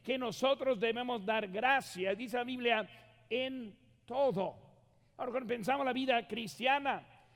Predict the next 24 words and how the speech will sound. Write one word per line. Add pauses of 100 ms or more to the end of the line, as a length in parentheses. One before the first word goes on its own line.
(140)
y
las
luchas (240)
y
las
pruebas (240)
y
las
dificultades (320)
y
los
tiempos
cuando
todo
va
bien, (180)
en
eso
también
debemos
dar
gracias
a
Dios.